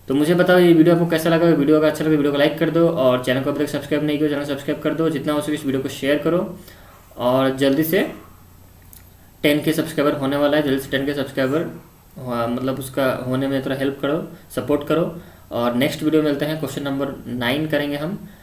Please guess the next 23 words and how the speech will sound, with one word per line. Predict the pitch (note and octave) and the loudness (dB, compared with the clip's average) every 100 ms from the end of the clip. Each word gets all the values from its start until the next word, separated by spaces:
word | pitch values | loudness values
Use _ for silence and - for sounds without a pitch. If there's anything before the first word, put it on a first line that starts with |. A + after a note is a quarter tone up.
| - - | -20 -12
और | - B2+ C3+ C3 - D#3+ | 0 4 4 2 0 2
अगर, | E3+ D#3+ | 6 4
हाँ, | D#3 A2 | 2 0
और | A2+ C#3 | 2 0
एक | D3+ | 4
बात | D3+ D#3 | 4 4
यहाँ | D3 | 0
पर | C#3+ | -2
बोलना | C3 B2+ C3 | 0 0 0
है | C3+ | -2
मुझे, | B2 E3 A#3 - - | -4 -4 -6 -8 -8
तो | - | -6
जो | C3 D#3 | 0 4
भी | F#3 F#3 | 6 6
बच्चे | E3+ E3+ | 4 2
यहाँ | E3+ | 2
पर | E3 | 2
जानना | C#3+ D3+ | 0 0
चाहते | D3+ D3+ | -2 -4
हैं | A#2 C3 | -2 -2
area | C#3+ | -2
of | C#3+ | -4
rhombus | C3+ C#3+ | -2 -2